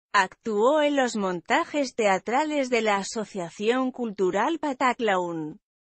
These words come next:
y en la serie Pataclown de mil novecientos noventa y siete a mil novecientos noventa y nueve vía Frecuencia Latina, en la cual hizo popular su personaje Keka.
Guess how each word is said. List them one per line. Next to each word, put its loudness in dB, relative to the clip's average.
y 0
en 4
la -4
serie -2
Pataclown 0
de -2
mil 0
novecientos 0
noventa 0
y -2
siete -2
a 0
mil 0
novecientos -4
noventa 0
y -2
nueve -2
vía 2
Frecuencia -2
Latina, -4
en 0
la 2
cual 2
hizo -6
popular 0
su -6
personaje -2
Keka. -4